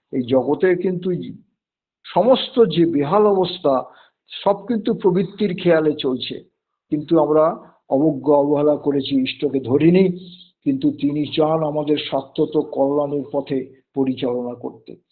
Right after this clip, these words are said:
তখন প্রবৃত্তিতে ঠক্কর লাগে। যখনই আমি দীক্ষাটা নিলাম, গ্রহণ করলাম, তাকে নিয়ে চলার চেষ্টা করলাম, তখনই কিন্তু ঠক্কর জাগে। ঠাকুর মানে কি? ঠক্কর।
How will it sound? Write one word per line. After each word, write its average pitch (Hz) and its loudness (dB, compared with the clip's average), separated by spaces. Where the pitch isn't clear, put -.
তখন 180 0
প্রবৃত্তিতে 196 2
ঠক্কর 226 2
লাগে। 117 -2
যখনই 185 -2
আমি 156 0
দীক্ষাটা 147 -4
নিলাম, 131 -2
গ্রহণ 147 -4
করলাম, 135 -4
তাকে 139 -4
নিয়ে 160 -2
চলার 143 0
চেষ্টা 175 -2
করলাম, 160 0
তখনই 190 0
কিন্তু 185 -2
ঠক্কর - -6
জাগে। 120 -8
ঠাকুর - -6
মানে 202 0
কি? 226 -4
ঠক্কর। - 0